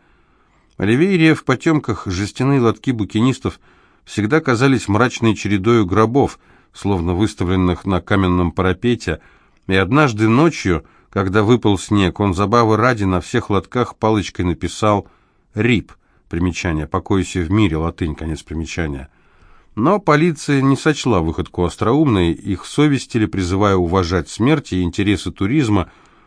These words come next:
и почему последнее неизвестно. В те дни все еще было как в желанном сообществе, во всяком случае сообщество было еще возможно, и бродить по улицам, писать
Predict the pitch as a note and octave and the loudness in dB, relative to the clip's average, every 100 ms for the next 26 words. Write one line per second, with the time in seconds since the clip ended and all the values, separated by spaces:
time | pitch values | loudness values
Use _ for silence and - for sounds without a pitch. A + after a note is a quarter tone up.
0 | _ _ F#2+ F#2 F#2+ - A2 C3+ G#2+ F2 | _ _ -2 -2 -2 -2 0 0 0 -2
1 | A2 G2 F2+ F#2 F#2+ A2 G#2 G2 C#2+ - | -2 -2 0 0 2 2 2 -2 -4 -8
2 | C#2 - _ _ _ _ _ _ _ _ | -20 -20 _ _ _ _ _ _ _ _
3 | _ - C3+ A#2 B2 C#3 A#2 - A#2+ A2 | _ -4 -2 2 4 4 4 4 4 4
4 | - A2+ G2+ A2+ G#2 - E2+ D#2 G2 G#2+ | 2 0 4 4 4 0 -4 -2 2 4
5 | G#2+ G2 F#2 - G2 G#2 E2+ E2+ - E2+ | 4 4 0 0 2 2 2 -6 -8 -8
6 | D2 - _ _ _ F2+ F2 D#3+ D#3+ B2+ | -8 -10 _ _ _ -6 0 0 2 0
7 | - B2+ - A2 G2+ - F#2 C3 - B2 | 2 0 2 0 0 2 2 2 2 -4
8 | - A2 F#2+ G2 F2+ E2 D#2 - D#2+ D#2+ | 0 0 2 2 2 0 -4 -4 -4 -4
9 | C#2 G#2 B2+ G2 G2+ - _ _ _ _ | 0 2 2 2 -2 -2 _ _ _ _
10 | - G2+ F2+ A2+ B2+ E3+ - G#2+ G#2 B2+ | -6 -2 2 2 2 -2 0 2 4 4
11 | A#2 - G2+ F#2 E2+ F#2 - C3+ C#3 - | 2 0 2 2 0 -4 0 0 0 -6